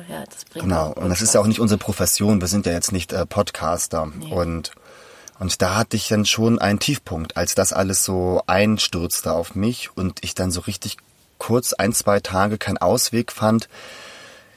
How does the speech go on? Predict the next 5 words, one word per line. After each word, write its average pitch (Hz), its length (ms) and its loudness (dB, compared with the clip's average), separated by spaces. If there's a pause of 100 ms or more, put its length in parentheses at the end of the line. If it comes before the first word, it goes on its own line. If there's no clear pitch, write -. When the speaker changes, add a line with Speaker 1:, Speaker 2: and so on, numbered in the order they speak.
Speaker 2:
So - 220 2
viel 147 360 0 (560)
Geschäftigkeit - 1120 0
und 95 140 -4
Beschäftigung 127 760 0